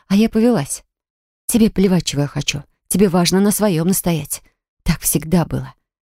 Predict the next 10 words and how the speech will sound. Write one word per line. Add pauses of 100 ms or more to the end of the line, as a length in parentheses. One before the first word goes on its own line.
(440)
Это
не
любовь,
Тимур. (360)
Ты
не
умеешь
любить. (640)
Тебе
только